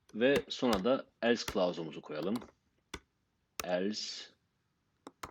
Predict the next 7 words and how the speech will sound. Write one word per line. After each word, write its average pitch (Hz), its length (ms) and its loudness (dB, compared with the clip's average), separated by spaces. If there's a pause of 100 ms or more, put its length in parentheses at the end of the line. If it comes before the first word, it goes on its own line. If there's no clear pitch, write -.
(760)
print 92 680 -6 (2000)
none 196 420 -2 (300)
of 90 200 -10 (260)
the 85 120 -4 (140)
conditions 85 1600 -6 (760)
are 80 300 -8 (480)
true. 73 360 -6